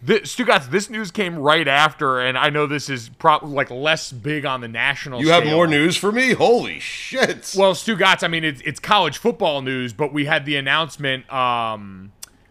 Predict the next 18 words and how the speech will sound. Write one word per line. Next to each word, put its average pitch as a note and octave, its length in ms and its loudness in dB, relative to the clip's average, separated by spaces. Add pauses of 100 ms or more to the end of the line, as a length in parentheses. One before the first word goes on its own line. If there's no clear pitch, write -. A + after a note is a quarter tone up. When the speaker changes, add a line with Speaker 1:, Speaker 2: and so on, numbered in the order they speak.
(120)
Speaker 1:
that C#3 220 0
U D#3+ 220 -2
S D#3 160 2
C F3 240 -6
and C3 100 -8
U C3+ 160 -10
C D#3+ 300 -6
L C3 200 -2
A C3 440 -2
are C3 160 -2
prepared C#3 580 -6
to C3+ 100 -12
move C3 380 -8
to C#3 140 -12
the A2+ 80 -12
Big A2+ 400 -10
Ten. C3+ 400 -12 (1000)
Speaker 2:
What? - 520 -14